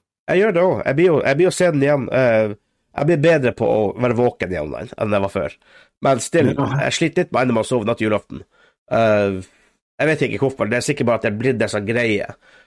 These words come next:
Speaker 1: Eh, men jeg gleder meg til å se den filmen. Jeg gleder meg til å se den, til Reisen til julestjernen, og på en måte få med meg hele denne pakka her, og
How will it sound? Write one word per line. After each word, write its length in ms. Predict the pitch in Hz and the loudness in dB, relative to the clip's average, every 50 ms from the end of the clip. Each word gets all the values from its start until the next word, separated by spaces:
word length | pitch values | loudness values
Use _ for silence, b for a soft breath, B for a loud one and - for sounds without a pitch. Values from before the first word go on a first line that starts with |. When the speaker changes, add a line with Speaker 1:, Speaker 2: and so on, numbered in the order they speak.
| b _ - | b _ -4
Speaker 1:
Eh, 500 | 110 113 113 107 104 101 98 98 95 92 78 - - - - | -2 0 2 2 2 2 2 0 0 -4 -6 -8 -12 -8 -2
men 300 | 143 151 151 139 113 98 90 - 95 | 0 0 2 2 0 -2 -6 -6 -6
jeg 160 | - 139 127 | -4 -2 0
gleder 180 | 139 143 135 120 | 0 0 0 0
meg 100 | 107 98 | 0 -2
til 80 | 107 104 | -2 -2
å 20 | |
se 100 | 98 120 98 | 0 0 0
den 80 | 92 - | 0 -2
filmen. 300 | - 95 87 65 71 95 - - | -4 -6 -6 -6 -10 -8 -4 -4
Jeg 100 | 117 120 123 | -2 0 0
gleder 140 | 131 127 117 | 0 0 0
meg 40 | 104 104 | 0 -2
til 80 | 107 | -2
å 40 | - - | 0 0
se 100 | 110 104 | 0 0
den, 300 | 104 117 117 117 117 110 b b b b b b b b _ _ | 2 0 0 0 -2 -6 b b b b b b b b _ _
til 160 | - 120 - - | -4 -4 -2 -2
Reisen 320 | - 117 123 127 117 - 107 | -2 -2 0 -2 -2 -2 -2
til 140 | 110 113 117 | 0 0 0
julestjernen, 500 | 117 110 - 117 117 117 113 110 101 95 | 0 0 0 0 0 0 0 0 -2 -2
og 60 | 95 | -4
på 60 | 87 | -4
en 20 | 87 | -4
måte 140 | - 107 - | -4 -4 -2
få 100 | 117 104 | -2 0
med 200 | 104 107 104 92 | 0 0 0 0
meg 120 | 85 87 90 - | 0 -2 -2 -2
hele 220 | 110 104 95 90 | -2 -2 -2 -2
denne 160 | 87 85 87 - | -4 -4 -4 -4
pakka 280 | 101 98 - - - 98 | -6 -6 -6 -8 -10 -8
her, 160 | 90 82 82 85 | -8 -8 -8 -10
og 200 | 85 - - | -12 -14 -14